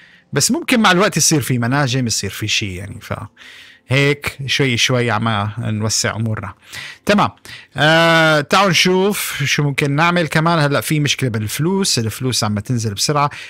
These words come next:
بسبب الدبلوماتيك باكتس عم تنزل. ايجيبت تريبيوتري عم ندفع ألف بس لمصر، وهون الكونستراكشن، فهذا لأنه عم نبني، آه،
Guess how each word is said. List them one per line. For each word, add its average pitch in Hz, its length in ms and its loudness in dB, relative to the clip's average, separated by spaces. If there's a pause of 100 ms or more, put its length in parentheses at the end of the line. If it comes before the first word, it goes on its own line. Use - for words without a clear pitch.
(140)
بسبب 170 400 2
الدبلوماتيك 147 680 0
باكتس 131 600 0
عم 113 160 0
تنزل. 123 520 -2 (540)
ايجيبت 151 320 0
تريبيوتري 147 380 2
عم 139 100 2
ندفع 156 360 0
ألف 151 220 -2
بس 135 240 0
لمصر، 117 1000 0 (880)
وهون 143 280 2
الكونستراكشن، 131 960 0
فهذا 117 360 -2
لأنه 117 280 0
عم 113 160 -2
نبني، 113 600 -2
آه، 104 420 -2